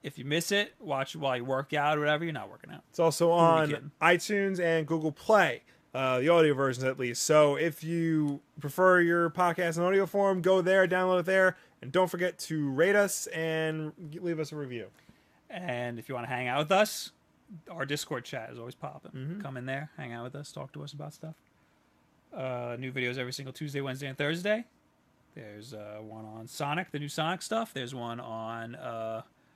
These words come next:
Speaker 2: Killing Joke.
Speaker 1: how much you didn't like the Killing Joke. And then there's this. So if you
Speaker 2: Mm-hmm.
Speaker 1: missed it, just watch back. It's on YouTube.
Speaker 2: Yep.
Speaker 1: So again, thank you guys for hanging out. We'll see you next week
Speaker 2: Yep.
Speaker 1: at nine o'clock P M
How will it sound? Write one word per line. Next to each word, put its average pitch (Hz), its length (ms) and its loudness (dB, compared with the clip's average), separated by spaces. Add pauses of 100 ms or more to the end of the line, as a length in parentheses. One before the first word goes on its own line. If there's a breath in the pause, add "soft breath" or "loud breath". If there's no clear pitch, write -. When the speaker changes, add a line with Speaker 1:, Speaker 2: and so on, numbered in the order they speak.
Speaker 2:
Killing 139 240 -6
Joke. 170 200 2
Speaker 1:
how 143 60 -2
much 131 160 -6
you 131 80 -6
didn't 127 140 -6
like 127 160 -6
the 123 160 -8
Killing 160 260 -6
Joke. 208 260 -4 (1400)
And 123 600 -8
then 127 100 -8
there's 131 160 -8
this. - 260 -18 (520)
So 147 80 -12
if 120 80 -10
you 143 60 -6
Speaker 2:
Mm-hmm. 170 80 -8
Speaker 1:
missed 180 220 0
it, 208 180 0 (680)
just - 140 -16
watch 214 200 0
back. 220 200 6
It's - 80 -8
on 180 140 0
YouTube. 180 360 -2
Speaker 2:
Yep. 156 200 2 (1040 soft breath)
Speaker 1:
So - 120 -12
again, 165 220 4
thank 143 120 2
you 143 60 4
guys 139 80 0
for 147 80 -6
hanging 143 160 0
out. 156 100 0
We'll 135 100 -4
see 175 160 -6
you 170 140 0
next 185 360 0
week 254 420 2
Speaker 2:
Yep. 147 260 0
Speaker 1:
at 139 40 -6
nine 143 200 4
o'clock 143 440 0
P 160 260 -2
M 123 220 0